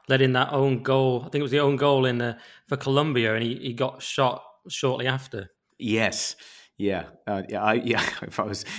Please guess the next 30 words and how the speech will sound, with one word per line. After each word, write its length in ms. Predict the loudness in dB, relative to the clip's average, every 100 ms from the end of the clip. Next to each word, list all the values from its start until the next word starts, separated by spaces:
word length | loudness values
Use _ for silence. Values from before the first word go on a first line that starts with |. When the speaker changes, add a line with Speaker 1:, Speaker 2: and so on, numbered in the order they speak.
| -6
Speaker 2:
I'd 120 | -4
be, 100 | 0
I'd 100 | 0
be 80 | 2
wary 340 | 2 2 0
of 120 | -2 -2
taking 400 | -2 -2 -10 -6
the 160 | -6
Saudi 400 | -2 0 -2 -4
shilling 400 | -4 -4 -4 -8
if 160 | -10 -6
I 100 | -6
was, 400 | -6 -10 -10 -8
um, 260 | -8 -6 -12 -16 -20 -20 _
yeah, 240 | -6 -6 -4
Messi, 480 | -4 -2 -4 -10 -12 -8
uh, 160 | -6 -4
<laughs> 120 | -4 -2
knowing 320 | -2 -2 -4
the 60 | -4
fate 260 | -2 -2 -4
that 100 | -4
might 160 | -4
await 260 | 0 -2 -2
me. 100 | -8 -10
<laughs> 140 | -10 -6
Yeah. 120 | -6 -6 -8 -8 -8 -6 -4 -2
Speaker 1:
Um, 380 | 0 0 0 -4
but 100 | 2
yeah. 340 | 4 4 2